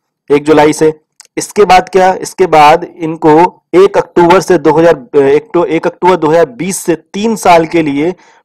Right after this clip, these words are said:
बैंक के प्रबंध निदेशक एवं सीए के रूप में चुना गया है आरबीआई के। Next question है, निम्न में से किस राज्य ने ease of doing business दो हज़ार उन्नीस की ranking में शीर्ष स्थान प्राप्त किया है?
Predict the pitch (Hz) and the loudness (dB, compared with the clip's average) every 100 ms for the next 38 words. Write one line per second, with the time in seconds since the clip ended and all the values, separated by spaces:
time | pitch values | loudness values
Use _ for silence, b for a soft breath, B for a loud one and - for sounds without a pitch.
0 | _ 117 147 185 175 190 165 143 160 156 | _ -2 0 -2 -2 -2 0 0 0 0
1 | 139 139 170 175 - 143 139 - 156 151 | -4 -4 -4 -6 -4 -6 -6 -10 -6 -4
2 | 147 131 131 165 220 b b b - 139 | -4 -6 -6 -8 -8 b b b -8 -6
3 | 117 101 92 95 _ _ _ _ _ _ | -6 -12 -20 -20 _ _ _ _ _ _
4 | _ _ - 139 156 160 117 - 98 _ | _ _ -2 -2 0 -2 -4 -8 -20 _
5 | _ _ _ _ - 151 - 185 - 196 | _ _ _ _ -8 -6 -4 -4 -2 -2
6 | 190 214 b _ 147 175 202 214 214 - | -2 -4 b _ -4 -2 -2 0 0 0
7 | 208 180 165 151 147 - _ 180 202 190 | -4 2 2 2 -4 -8 _ -10 -6 -2
8 | 175 151 156 - _ _ _ _ _ 123 | 2 4 2 -2 _ _ _ _ _ -6
9 | 147 202 185 160 160 139 - 135 156 165 | -2 -2 -2 -6 -4 -4 -4 -2 0 0
10 | 160 175 185 - 180 156 151 180 180 160 | -2 -6 -6 -4 -2 0 -2 -6 -8 -6
11 | 196 202 - 160 - 151 175 165 131 123 | -8 -8 -8 -12 -4 -2 -2 -2 -2 -2
12 | 135 135 131 131 | -10 -6 -4 -4